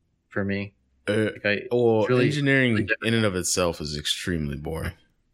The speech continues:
Speaker 1: I, I agree. Depending on what you're doing. Like, if you're not making something, if you're not building something cool, it's probably boring.
Speaker 2: Yeah.
Speaker 1: But, yeah.
Speaker 2: Okay, let's move on <laughs> to Tuesday's
Speaker 1: All right.
Speaker 2: news, finally.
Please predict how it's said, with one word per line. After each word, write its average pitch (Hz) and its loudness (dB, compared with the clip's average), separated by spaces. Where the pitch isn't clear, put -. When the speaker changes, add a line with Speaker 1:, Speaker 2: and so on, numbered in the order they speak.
Speaker 1:
I, 120 4
I 110 0
agree. 92 -2
Depending 135 0
on 110 0
what 107 -2
you're 110 0
doing. 113 -2
Like, 123 2
if 123 -4
you're 190 6
not 131 4
making 117 -2
something, 151 -8
if 160 -14
you're 135 2
not 98 -6
building 107 -2
something 117 -4
cool, 131 -4
it's - -16
probably 104 -4
boring. - -16
Speaker 2:
Yeah. - -8
Speaker 1:
But, - -12
yeah. 123 -12
Speaker 2:
Okay, 117 0
let's 127 -2
move 143 0
on 143 4
<laughs> - 2
to 135 2
Tuesday's 196 6
Speaker 1:
All 180 2
right. 185 2
Speaker 2:
news, 202 2
finally. 147 2